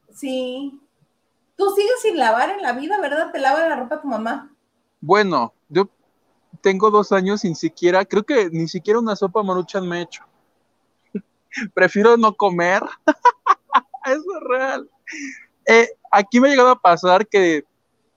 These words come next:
Speaker 2: no ha-, no hay que comer y no quiero bajar, entonces así, "Ah, mañana me recupero en el desayuno".
Speaker 1: Goodness gracious. Ay, plebe, lo que es ser joven. Hombre.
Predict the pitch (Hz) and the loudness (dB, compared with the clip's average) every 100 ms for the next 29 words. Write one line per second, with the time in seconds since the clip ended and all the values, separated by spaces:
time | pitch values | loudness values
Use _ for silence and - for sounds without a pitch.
0 | _ _ _ _ 156 165 185 185 196 202 | _ _ _ _ 0 4 4 4 0 2
1 | 208 196 190 160 160 196 226 - 156 156 | -2 2 0 2 0 -2 -6 -8 -6 -2
2 | 170 180 180 185 147 - 147 185 175 160 | -2 0 2 4 2 2 0 0 -2 -6
3 | 165 175 175 185 190 220 262 285 277 254 | -8 -6 -8 -8 -8 -12 -10 -10 -10 -10
4 | 196 170 _ _ _ _ _ 202 208 220 | -12 -14 _ _ _ _ _ 0 2 2
5 | 220 220 202 175 165 156 139 170 180 190 | 2 2 2 0 0 -2 0 4 4 2
6 | 170 147 - 135 135 139 131 123 _ _ | -2 -4 -2 -2 -2 -6 -8 -10 _ _
7 | _ _ _ _ _ _ _ _ _ _ | _ _ _ _ _ _ _ _ _ _
8 | _ _ _ _ _ _ _ _ _ _ | _ _ _ _ _ _ _ _ _ _
9 | _ _ _ _ _ 208 247 320 370 359 | _ _ _ _ _ -12 -6 -2 -2 -2
10 | 349 359 302 294 294 349 311 254 226 170 | -2 -2 -2 2 2 2 -4 -8 -8 -8
11 | 185 202 214 196 214 226 208 220 220 220 | -10 -8 -4 -2 -2 -4 -6 -4 -4 -6
12 | 196 - 220 220 - 233 - 220 202 254 | -8 -4 -4 -4 -4 -6 0 0 2 -2
13 | 294 - 277 - 659 855 214 - - 170 | -6 -10 -10 -10 -6 -4 -4 -2 2 2
14 | 175 | 0